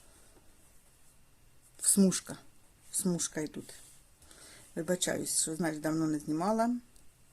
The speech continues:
О. Клас. Тоже готова робота.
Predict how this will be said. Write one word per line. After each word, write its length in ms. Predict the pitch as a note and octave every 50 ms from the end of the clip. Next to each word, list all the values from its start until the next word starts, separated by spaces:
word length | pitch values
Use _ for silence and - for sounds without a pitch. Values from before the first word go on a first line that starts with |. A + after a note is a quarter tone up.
| - - - - - - - - - - - - - - - - - - - - - - - - - - - - - - - - - - - - - - - - - - - - - - - - - - - -
О. 180 | - F3+ E3+ E3+ - - - - - - - - - - - - - - - - - - - - - - - - - - - - - - - - - - - - - - - - - - - - - -
Клас. 400 | - F3 D#3+ D3+ - - - - - - - - - - - - - - - - - - - - - - -
Тоже 300 | - F#3+ F#3+ F3 F#3 F3 - -
готова 380 | - E3 E3+ - - D#3+ D3+ D3+
робота. 360 | D#3 D3 D3 D3+ - - -